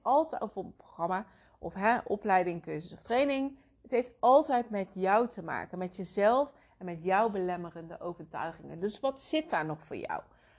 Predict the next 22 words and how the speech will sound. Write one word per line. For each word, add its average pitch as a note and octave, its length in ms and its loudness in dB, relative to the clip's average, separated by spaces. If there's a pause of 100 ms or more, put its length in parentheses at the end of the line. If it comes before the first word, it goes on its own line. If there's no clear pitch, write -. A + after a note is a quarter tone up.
Waarom D4+ 560 6
blokkeer C4+ 680 -2
je B3 60 -2
jezelf A3 520 2
op - 240 -10
dat G3+ 240 4
stuk? - 560 -12 (880)
Kijk D#4 300 6
daar C#3+ 220 -4
eens D3+ 180 -14
naar. - 320 -10 (100)
In B3 260 -2
alle C#4+ 380 2
eerlijkheid. F#3 680 -4 (560)
Zie E4 340 2
eens C#4+ 360 2
wat G#3+ 240 0
daar A#3+ 540 4 (100)
nog G3+ 520 -6
zit - 320 -2
voor - 200 -10
jou. - 220 -8